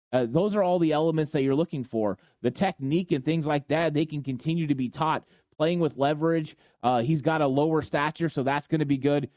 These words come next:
But he's gonna be learning from some of, not just the best coaches, but some of the best players around him. Armstead, Hargrave, and Hargrave with a similar statu-, stature, Kevin Givens with a similar stature.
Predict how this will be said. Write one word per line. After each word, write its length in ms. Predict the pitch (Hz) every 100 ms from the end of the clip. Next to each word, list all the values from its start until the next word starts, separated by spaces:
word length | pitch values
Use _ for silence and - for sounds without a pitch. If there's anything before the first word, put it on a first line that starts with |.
| _ _ -
But 80 | 139
he's 120 | 143
gonna 200 | 165 180
be 120 | 190
learning 440 | 156 147 165 156 127
from 200 | 143 135
some 280 | - 160 151
of, 120 | 131
not 200 | 156 185
just 160 | 202
the 80 | 175
best 240 | 156 147 -
coaches, 500 | 165 160 131 107 - _ _ -
but 100 | 135
some 180 | 208 214
of 80 | 208
the 80 |
best 260 | 190 185 -
players 400 | - 165 170 131
around 320 | 131 131 131
him. 220 | 113 95 -
Armstead, 640 | 143 175 170 - 170 156
Hargrave, 640 | 143 156 156 147 151 139 _ _ -
and 100 | 107
Hargrave 380 | 160 226 208 180
with 140 | 151
a 20 |
similar 380 | - 175 156 143
statu-, 540 | - 147 139 - 139 -
stature, 580 | - 156 139 - 139 123 _ _
Kevin 320 | - 180 170 135
Givens 420 | 147 175 165 131
with 160 | 143
a 40 | 131
similar 340 | - 143 135
stature. 520 | 113 135 131 127 117